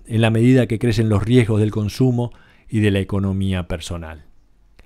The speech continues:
Ganamos en ligereza para actuar, pero avanzamos muy poco en ligereza interior, y cada vez nos cuesta más vivir dentro de esa ligereza.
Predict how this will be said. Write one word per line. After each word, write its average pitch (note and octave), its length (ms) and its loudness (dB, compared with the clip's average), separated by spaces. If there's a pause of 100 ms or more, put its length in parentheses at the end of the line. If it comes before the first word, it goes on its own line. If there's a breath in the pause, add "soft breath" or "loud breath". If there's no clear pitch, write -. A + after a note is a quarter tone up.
(440 soft breath)
Ganamos E3 520 4
en C#3+ 120 2
ligereza C#3+ 460 2
para D3+ 160 2
actuar, D3 420 2
pero A#2+ 160 0
avanzamos A#2+ 540 -2
muy D3+ 140 0
poco B2 440 -2
en G2 80 -2
ligereza F#2 420 -4
interior, F2+ 520 -4 (440 loud breath)
y A#2+ 80 0
cada C#3 220 6
vez D3 140 6
nos C#3 120 2
cuesta C3 320 2
más C3 280 2
vivir A#2 440 2
dentro F#2 380 0
de F2+ 80 0
esa F#2 160 -2
ligereza. F2+ 580 -6